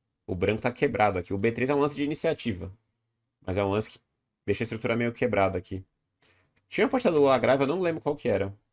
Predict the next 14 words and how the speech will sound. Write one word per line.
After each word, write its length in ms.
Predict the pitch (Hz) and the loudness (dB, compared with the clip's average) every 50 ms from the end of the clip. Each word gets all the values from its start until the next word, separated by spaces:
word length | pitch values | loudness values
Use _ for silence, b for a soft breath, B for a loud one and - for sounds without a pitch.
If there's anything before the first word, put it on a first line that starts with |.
| _ _ _ _ _ _ _ _ _ _ _ _ _ _ _ _ _ _ _ _ _ _ _ _ _ _ _ _ _ _ _ | _ _ _ _ _ _ _ _ _ _ _ _ _ _ _ _ _ _ _ _ _ _ _ _ _ _ _ _ _ _ _
Como 200 | - 107 104 110 | -4 -4 -4 -4
que 120 | 107 - 101 | -4 -2 -2
era 140 | 95 92 92 | -2 -2 -2
a 40 | |
posição. 580 | 90 - 92 95 90 90 - - 95 90 90 98 101 _ _ _ _ _ _ _ _ _ _ _ _ _ _ _ _ _ _ _ _ _ _ _ _ _ _ _ _ _ _ _ _ _ _ _ _ _ _ _ _ _ _ - - - | -4 -6 -8 -8 -8 -8 -6 -6 -6 -6 -6 -10 -14 _ _ _ _ _ _ _ _ _ _ _ _ _ _ _ _ _ _ _ _ _ _ _ _ _ _ _ _ _ _ _ _ _ _ _ _ _ _ _ _ _ _ -20 -16 -10
E 140 | - 107 110 | -6 -6 -6
se 300 | - - - - - 143 | -6 -6 -8 -4 -2 -4
o 40 | 151 | -2
cara 240 | 147 - 127 127 127 | 0 0 2 2 2
jogar 260 | 117 120 113 113 113 | 2 2 2 2 0
cavalo 340 | 113 - 101 98 107 107 104 | 0 -4 -2 0 2 2 2
A 80 | 101 | 0
três 400 | 101 - - 101 101 101 98 - | -2 -2 -4 -4 -4 -4 -6 -10
primeiro, 800 | - _ - 123 160 185 160 143 170 214 262 247 104 92 95 98 | -12 _ -8 -6 -6 -4 -4 -2 -2 -2 0 0 -2 -2 -4 -6